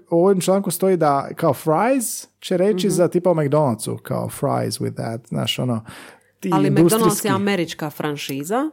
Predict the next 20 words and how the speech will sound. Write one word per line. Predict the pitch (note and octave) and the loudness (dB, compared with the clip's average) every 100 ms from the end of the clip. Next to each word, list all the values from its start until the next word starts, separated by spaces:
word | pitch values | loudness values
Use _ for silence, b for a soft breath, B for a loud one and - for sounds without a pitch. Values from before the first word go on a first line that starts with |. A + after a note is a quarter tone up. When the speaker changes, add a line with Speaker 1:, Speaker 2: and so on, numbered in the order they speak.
| _ | _
Speaker 2:
tako | - E3+ | -2 2
Speaker 1:
Da, | F3+ | 2
Speaker 2:
da | |
i | B2+ | 2
to | B2+ | 0
Speaker 1:
moguće | B2+ | -2
Speaker 2:
treba | B2 B2+ | 0 0
Speaker 1:
i | |
to. | C#3 | -2
Speaker 2:
uzeti | A#2 D3 C#3 | -4 -4 -2
Speaker 1:
Da, | B2 | 0
Speaker 2:
u | A#2 | -2
obzir. | - C#3 | -4 -4
Speaker 1:
da. | B2+ A#2 B | -2 -4 B
Ali | B D3 | B 4
recimo | D#3+ E3+ F3 | 4 4 2
kao | C3+ D3+ | 2 2
fries | - D#3+ F#3+ F#3+ | 2 2 2 2
su | - | 0
oni | D#3+ E3 C#3+ A#2 | 0 0 0 -4